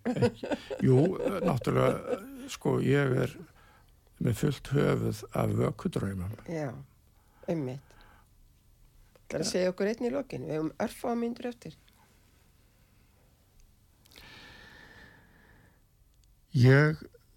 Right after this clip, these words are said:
Speaker 1: eh, setti fram fyrir nokkuð löngu síðan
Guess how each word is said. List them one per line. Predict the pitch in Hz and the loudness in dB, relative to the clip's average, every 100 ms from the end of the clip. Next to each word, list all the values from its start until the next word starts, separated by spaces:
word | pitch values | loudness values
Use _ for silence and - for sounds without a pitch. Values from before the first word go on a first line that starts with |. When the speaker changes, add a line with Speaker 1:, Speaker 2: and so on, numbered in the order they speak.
| _ _ - | _ _ -12
Speaker 1:
eh, | 240 240 233 214 | -8 -6 -6 -4
setti | - 160 135 147 | 2 2 4 2
fram | - 165 160 | 4 4 4
fyrir | 147 143 147 | 2 0 2
nokkuð | 160 139 - - - 160 147 151 | 2 0 -2 -16 -6 -2 0 0
löngu | 165 143 139 - 135 | 0 0 0 0 0
síðan | - 160 143 113 110 | 2 2 2 2 0